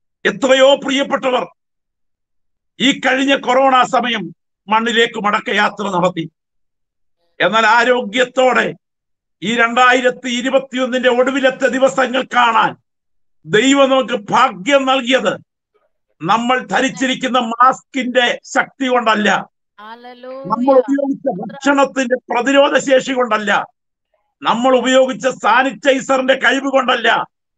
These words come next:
Speaker 2: ആമേൻ.
Speaker 1: ആയുസിന്റെ ദിനങ്ങളിൽ ദൈവം തന്ന സുരക്ഷിതത്വം കൊണ്ടാണ് എന്ന്
Speaker 2: ഹല്ലേലൂയ.
Speaker 1: തിരിച്ചറിഞ്ഞുകൊണ്ട്
Speaker 2: ഹല്ലേലൂയ.
Speaker 1: ഇന്ന് രാത്രി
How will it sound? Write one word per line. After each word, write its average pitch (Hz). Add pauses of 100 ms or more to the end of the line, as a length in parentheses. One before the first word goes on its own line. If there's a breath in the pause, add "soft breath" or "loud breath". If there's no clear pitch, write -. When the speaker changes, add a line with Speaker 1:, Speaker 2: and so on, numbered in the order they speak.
Speaker 2:
ആമേൻ. 214
Speaker 1:
ആയുസിന്റെ 254
ദിനങ്ങളിൽ 247 (200)
ദൈവം 254
തന്ന 240
സുരക്ഷിതത്വം 269
കൊണ്ടാണ് 262
എന്ന് 214
Speaker 2:
ഹല്ലേലൂയ. 262
Speaker 1:
തിരിച്ചറിഞ്ഞുകൊണ്ട് 262
Speaker 2:
ഹല്ലേലൂയ. 277
Speaker 1:
ഇന്ന് 220
രാത്രി 214